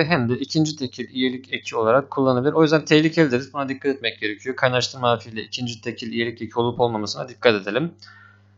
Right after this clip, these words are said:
A şıkkında, "Şu alemde bulamadım vefanı." Bunun ar-,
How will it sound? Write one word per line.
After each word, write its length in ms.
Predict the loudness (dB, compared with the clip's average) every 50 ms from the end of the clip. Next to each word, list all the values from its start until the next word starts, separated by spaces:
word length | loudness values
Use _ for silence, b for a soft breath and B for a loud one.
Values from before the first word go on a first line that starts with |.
| _ _ 2
A 200 | 4 6 6 6
şıkkında, 520 | 4 2 -2 0 2 2 6 6 4 4 2 -8 b b b b b b b
"Şu 240 | 2 4 8 8 8
alemde 640 | 8 8 8 8 8 6 6 4 6 4 4 6
bulamadım 580 | 6 6 8 8 6 6 4 4 4 2 4 6
vefanı." 560 | 6 6 6 6 6 6 6 6 4 0 -4 -4 -8 _ _ _ _ _ _ _ _ _ _ _ _ -20 -10 _ 4
Bunun 180 | 8 10 10
ar-, 240 | 10 10 8 6 4